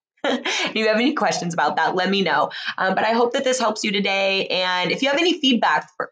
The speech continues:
any time, just whenever, let me know. I love having these morning thoughts with you. These morning moments seriously mean <laughs> so much to me. Why there's so many M's,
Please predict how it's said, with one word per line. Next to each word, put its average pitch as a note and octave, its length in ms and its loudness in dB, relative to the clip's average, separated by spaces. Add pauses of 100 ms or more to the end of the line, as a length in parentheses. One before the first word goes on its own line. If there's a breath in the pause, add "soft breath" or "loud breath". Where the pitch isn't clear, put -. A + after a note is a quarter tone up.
any G#3 320 2
time, C#3 360 0
just - 260 -4
whenever, A3 300 2
let G#3+ 180 2
me D4 100 4
know. C4+ 240 4
I - 80 4
love A3+ 280 2
having C#4+ 260 2
these C4 160 2
morning G#3+ 340 0
thoughts D#3+ 260 0
with E3+ 140 -4
you. D#3+ 120 2
These F3+ 180 -2
morning A#3 260 2
moments G3+ 360 2 (460 loud breath)
seriously C4 360 0
mean A3+ 300 6
<laughs> - 0 -
so C#4 460 4
much A#3 360 4
to A#3 100 2
me. A3+ 240 4
Why A3+ 380 2
there's D4+ 260 4
so A#3+ 120 0
many B3 220 4
M's, G3+ 380 0